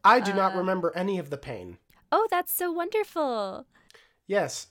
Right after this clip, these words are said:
Speaker 1: that was wiped from my memory from Hope, 'cause otherwise I would have had some form of bloody vendetta against, uh, the one who tortured me, Mister McPherson.
Speaker 2: You know, that almost happened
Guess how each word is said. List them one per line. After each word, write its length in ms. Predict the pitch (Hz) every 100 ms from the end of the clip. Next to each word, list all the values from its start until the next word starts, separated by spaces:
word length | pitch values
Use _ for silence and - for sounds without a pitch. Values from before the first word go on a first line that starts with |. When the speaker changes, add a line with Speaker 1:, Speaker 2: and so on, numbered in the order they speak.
| -
Speaker 1:
that 240 | 185 196
was 240 | 190 170
wiped 280 | 143 196 226
from 180 | - 226
my 140 | 202 190
memory 400 | 175 131 135 131
from 220 | - 123
Hope, 340 | - 113 98 - _ _ _ -
'cause 180 | 156 156
otherwise 640 | 208 185 139 135 127 127 -
I 140 | 147
would 180 | 143 147
have 120 | 131
had 280 | - 143 131
some 400 | - 196 202 208
form 540 | - - 165 147 147
of 280 | 147 117 117
bloody 280 | 151 170 185
vendetta 580 | 160 160 131 120 117 117
against, 600 | 123 120 160 156 - - - - _ _ -
uh, 140 | 175
the 140 | 165
one 240 | 196 277 285
who 160 | 226
tortured 500 | 247 - 269 262 170
me, 200 | 123 107 -
Mister 280 | 170 - 165
McPherson. 640 | 139 - 135 113 110 92 - -
Speaker 2:
You 120 | 269
know, 240 | 262 262 -
that 180 | 254 -
almost 400 | 233 277 311 -
happened 680 | 226 214 196 185 180 190